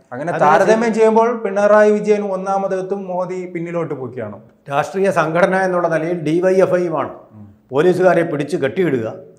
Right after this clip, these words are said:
Speaker 1: അതെ.
Speaker 2: അതുപോലെ തന്നെ പോലീസുകാർക്കെതിരെ ആക്രമണം പരസ്യമായിട്ട് നടത്തുക, അങ്ങനെ.
Speaker 1: ആ, മറ്റൊരു പേര് മറന്നു,
Speaker 2: ഉം.
Speaker 1: എസ് എഫ് ഐ.
Speaker 2: എസ് എഫ് ഐ ഉണ്ട്.
Speaker 1: അതെ.
Speaker 2: എസ് എഫ് ഐ
Speaker 1: കോളേജുകളിൽ
Speaker 2: ആ.
Speaker 1: ഹിറ്റ്ലർ പോലും ഇത്രയും പ്രവർത്തനം ചെയ്തിട്ടുണ്ടോ എന്നറിയില്ല.
Speaker 2: അതിന്റെ ഭാരവാഹി മാറി
Speaker 1: നാം
Speaker 2: ഇപ്പൊ ശി-,
Speaker 1: പൂക്കോട്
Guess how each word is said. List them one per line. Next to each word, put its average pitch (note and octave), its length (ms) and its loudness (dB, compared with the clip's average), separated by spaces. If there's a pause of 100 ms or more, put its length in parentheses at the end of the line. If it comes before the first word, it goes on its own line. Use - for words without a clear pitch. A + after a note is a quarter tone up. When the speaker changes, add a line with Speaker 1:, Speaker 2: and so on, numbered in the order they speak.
(120)
Speaker 1:
അതെ. A2 120 -16 (100)
Speaker 2:
അതുപോലെ D#3+ 360 2
തന്നെ D#3 220 0 (240)
പോലീസുകാർക്കെതിരെ E3+ 1000 0 (140)
ആക്രമണം E3+ 440 -2
പരസ്യമായിട്ട് D3+ 520 -2
നടത്തുക, A2+ 280 -8 (560)
അങ്ങനെ. D#3+ 280 -4 (400)
Speaker 1:
ആ, B2 100 -10
മറ്റൊരു C#3+ 400 -6
പേര് F#3 320 -2
മറന്നു, F3+ 280 -2
Speaker 2:
ഉം. - 380 -12
Speaker 1:
എസ് C3 140 -8
എഫ് E3 220 -10
ഐ. A#2+ 40 -12 (520)
Speaker 2:
എസ് E3 180 -2
എഫ് F#3 140 2
ഐ G#3+ 40 4 (140)
ഉണ്ട്. E3 140 -2
Speaker 1:
അതെ. B2 280 -8 (280)
Speaker 2:
എസ് C#3+ 120 -6
എഫ് B2+ 60 2
ഐ C#3 80 4
Speaker 1:
കോളേജുകളിൽ F#3+ 520 2 (340)
Speaker 2:
ആ. E3 140 -4
Speaker 1:
ഹിറ്റ്ലർ D3 440 -4
പോലും F#3+ 280 -2 (340)
ഇത്രയും F3 360 -8
പ്രവർത്തനം E3 500 -6
ചെയ്തിട്ടുണ്ടോ D3 480 -10
എന്നറിയില്ല. G#2+ 440 -12 (420)
Speaker 2:
അതിന്റെ C#3 360 -6
ഭാരവാഹി F3+ 560 2
മാറി F3 160 0
Speaker 1:
നാം D3 80 0
Speaker 2:
ഇപ്പൊ E3+ 160 0
ശി-, E3 80 0
Speaker 1:
പൂക്കോട് G3 300 0